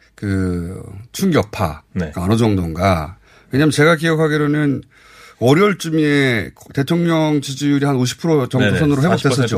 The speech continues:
Speaker 2: 후반까지 올라가면서.
Speaker 1: 그렇죠.
Speaker 2: 네.
Speaker 1: 그러니까 월요일 분만 따졌을 때.
Speaker 2: 네. 지난주
Speaker 1: 네.
Speaker 2: 금요일도 회복세로 스-, 마감을 했고요.
Speaker 1: 네.
Speaker 2: 월요일에는
Speaker 1: 그러니까 이제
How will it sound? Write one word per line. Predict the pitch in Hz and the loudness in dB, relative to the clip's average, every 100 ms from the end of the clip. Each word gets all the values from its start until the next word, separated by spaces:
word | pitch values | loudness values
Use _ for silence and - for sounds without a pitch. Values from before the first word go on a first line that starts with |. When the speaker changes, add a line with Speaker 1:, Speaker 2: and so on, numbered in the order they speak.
| 87 | -2
Speaker 2:
후반까지 | 127 120 104 90 80 | -4 -4 -6 -6 -6
올라가면서. | 82 | -4
Speaker 1:
그렇죠. | 135 120 117 80 76 | -2 0 0 -2 -4
Speaker 2:
네. | 90 78 _ _ | -12 -12 _ _
Speaker 1:
그러니까 | - 120 101 - - - - - - | 0 2 0 -4 -16 -14 -10 -6 2
월요일 | 147 185 180 156 123 - _ _ _ _ _ _ _ - | 4 4 2 0 -2 -10 _ _ _ _ _ _ _ -6
분만 | 139 147 156 | 0 2 2
따졌을 | 131 120 107 92 | 0 -6 -8 -12
때. | - 82 85 | -14 -18 -16
Speaker 2:
네. | 87 - _ | -20 -20 _
지난주 | - 151 165 | -4 -2 -2
Speaker 1:
네. | 151 | -6
Speaker 2:
금요일도 | 131 135 139 127 127 113 | -8 -6 -6 -6 -6 -8
회복세로 | 135 151 - 120 104 | -6 -6 -4 -2 -2
스-, | - - | -6 -6
마감을 | 92 95 90 | -6 -4 -6
했고요. | 101 - 82 | -8 -10 -4
Speaker 1:
네. | 98 92 | 0 0
Speaker 2:
월요일에는 | - 143 160 165 147 | 2 2 2 2 0
Speaker 1:
그러니까 | |
이제 | 156 151 | 0 -2